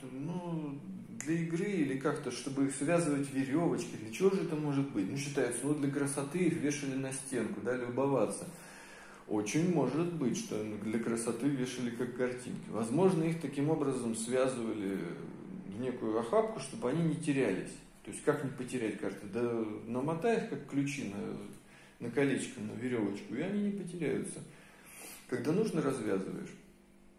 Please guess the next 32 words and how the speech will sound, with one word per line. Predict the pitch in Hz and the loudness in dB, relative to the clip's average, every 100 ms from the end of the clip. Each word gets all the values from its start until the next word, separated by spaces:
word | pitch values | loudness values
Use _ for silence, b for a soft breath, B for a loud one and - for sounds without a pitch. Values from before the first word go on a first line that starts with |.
| - - B B B B 117 | -20 -20 B B B B 2
Но | 156 190 139 | 6 8 8
я | 135 151 | 6 6
вдруг | 143 139 - | 4 2 2
подумал, | 123 180 190 165 | 2 4 4 2
что, | - 127 | 2 0
наверное, | 113 113 113 113 123 170 170 | 2 0 0 0 4 4 4
вот, | 139 131 113 - 107 | 2 0 -4 -8 -6
вот | 113 117 | -4 -2
такую | 135 139 123 | -4 0 0
схему | 117 - 143 147 120 | 0 -2 2 4 4
на | 117 | 0
полу | 117 147 190 226 220 - - | 2 4 4 2 0 -4 -4
иметь, | 117 151 160 - - - - | 0 2 2 0 -10 -16 -14
ну, | 131 135 151 127 | -6 -2 -2 -2
неудобно. | 117 156 190 196 175 120 190 - - | -2 2 2 6 6 6 2 -4 -8
То | - | -10
есть | - - - - - - | -10 -12 -18 -20 -12 0
по | 147 | 2
полу | 143 139 147 | 4 2 2
мы | 156 | 0
ходим. | - 127 92 85 82 | 2 2 2 0 -2
А | 104 | -2
вот | 113 123 | -2 -2
на | 139 | -2
стенке | - 247 262 - 104 - - B B B B B B | 0 0 0 0 -2 -4 -10 B B B B B B
взял | - 135 285 190 | -4 4 4 4
и | |
прибил | - 143 151 233 | 4 2 2 2
гвоздики | 196 123 190 202 143 - | 2 4 4 4 0 -2
на | 117 113 | -2 0
расстоянии | 123 - 143 175 185 147 117 95 - - - - - - - - - | 0 0 2 4 2 2 2 0 -2 -10 -16 -20 -20 -20 -20 -20 -6
карты. | - 143 - - | 4 4 4 -4